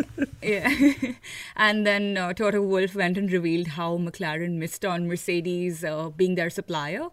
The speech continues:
because they were unable to make up their minds in time.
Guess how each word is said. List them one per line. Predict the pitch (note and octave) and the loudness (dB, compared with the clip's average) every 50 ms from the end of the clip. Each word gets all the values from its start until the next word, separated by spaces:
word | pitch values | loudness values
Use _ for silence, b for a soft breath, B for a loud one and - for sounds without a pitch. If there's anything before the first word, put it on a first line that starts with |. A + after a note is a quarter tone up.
| b b b b b b b b | b b b b b b b b
because | G#3+ G#3 A3+ A#3 G3 | 2 2 4 4 6
they | G#3 G#3 | 6 6
were | G3 G#3+ A3 - | 6 6 4 2
unable | - G3+ G3+ G3 G3 G3+ G#3+ | 2 2 4 4 4 4 4
to | G#3+ A3+ | 4 2
make | G#3 F#3+ F#3+ G3 G3 - | 2 2 2 0 -2 -4
up | A#3+ A#3 - _ | -8 -12 -8 _
their | - B3 B3 | -4 -2 0
minds | A3 F#3 E3+ E3 D#3+ D#3+ E3+ F3+ E3 E3 | 0 2 0 0 -2 -2 -2 -4 -4 -2
in | - F3 E3 F3+ | -2 -2 -2 -2
time. | F3 E3 C#3+ C#3 C3+ C#3 C#3+ C#3 | -4 -6 -8 -10 -10 -10 -12 -14